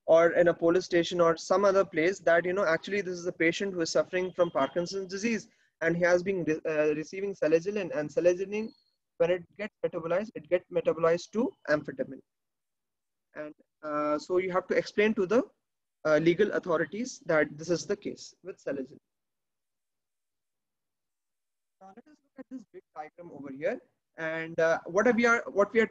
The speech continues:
actually trying to do over here is we are actually trying to summarize over here what we achieve by combining all these drugs in the management of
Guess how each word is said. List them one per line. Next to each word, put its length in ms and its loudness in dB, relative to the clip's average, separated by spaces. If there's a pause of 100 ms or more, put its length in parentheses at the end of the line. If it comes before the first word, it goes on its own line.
(120)
actually 380 2
trying 240 2
to 100 -4
do 180 0
over 180 6
here 220 4
is 280 2
we 100 2
are 220 4
actually 380 -2
trying 280 2
to 160 -4
summarize 580 2
over 220 0
here 300 4 (420)
what 300 4
we 120 -2
achieve 400 0
by 140 2
combining 560 0
all 260 0
these 200 -2
drugs 260 2
in 100 -4
the 80 0
management 540 -4
of 140 0